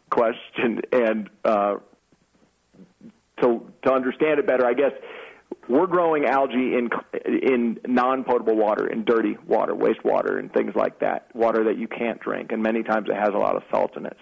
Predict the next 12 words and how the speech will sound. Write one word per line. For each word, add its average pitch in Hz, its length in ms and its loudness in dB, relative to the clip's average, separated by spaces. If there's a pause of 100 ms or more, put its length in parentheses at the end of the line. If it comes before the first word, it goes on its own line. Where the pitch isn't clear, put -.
So 110 280 2 (160)
when 113 160 0
you 107 160 0
think 139 160 0
of 127 100 0
Arizona, 117 440 2
you 113 80 2
don't 113 240 0
think 117 160 -2
of 110 100 0
marine 107 380 0
biology, 107 680 0